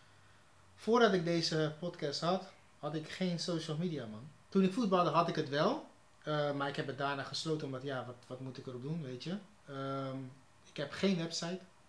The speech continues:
Ik heb LinkedIn, maar ik had LinkedIn eigenlijk alleen maar omdat ik voetbalde en ik kreeg daar aanbiedingen binnen. Ik heb geen Facebook. Dus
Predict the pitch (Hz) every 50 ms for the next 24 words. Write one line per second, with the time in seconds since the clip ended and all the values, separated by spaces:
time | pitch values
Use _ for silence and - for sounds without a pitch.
0 | - - - - - - - - - - - - - - - - - 127 143 156
1 | 170 165 165 165 170 165 151 151 151 160 196 196 165 147 143 143 - 156 156 156
2 | 143 135 156 160 156 - - 196 151 - - 175 160 - 147 - 139 135 143 160
3 | 160 156 143 139 131 131 - 147 151 147 143 131 139 139 - 131 - - - -
4 | - - - - - 196 180 156 180 180 185 180 165 143 135 127 - 143 139 127
5 | 120 135 127 127 131 151 165 180 185 190 180 185 185 175 175 185 185 190 196 196
6 | - - - - - 160 151 156 139 - - - - - - 143 139 131 117 -
7 | - 143 143 143 143 147 156 175 190 185 - - - - - - - - - -
8 | - - - - - - - - - - 139 -